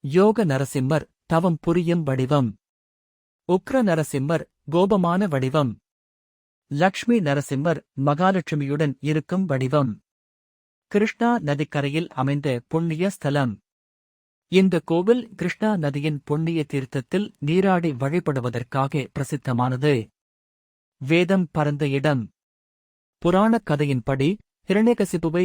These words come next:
வதைத்த பிறகு நரசிம்மர் மிகவும் உக்கிரமாக இருந்ததால், தேவர்கள் அவரை சமாதானப்படுத்த வேண்டி வேண்டினர்.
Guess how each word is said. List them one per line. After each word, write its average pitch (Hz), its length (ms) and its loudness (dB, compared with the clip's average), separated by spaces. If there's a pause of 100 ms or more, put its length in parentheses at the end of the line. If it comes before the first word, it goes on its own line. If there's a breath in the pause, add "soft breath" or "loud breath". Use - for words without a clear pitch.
வதைத்த 135 480 -2
பிறகு 139 340 -2 (140)
நரசிம்மர் 160 680 -2
மிகவும் 147 520 0
உக்கிரமாக 156 640 0
இருந்ததால், 127 580 0 (420)
தேவர்கள் 180 500 2 (100)
அவரை 139 320 0 (100)
சமாதானப்படுத்த 165 1000 0
வேண்டி 127 280 -2
வேண்டினர். 131 500 0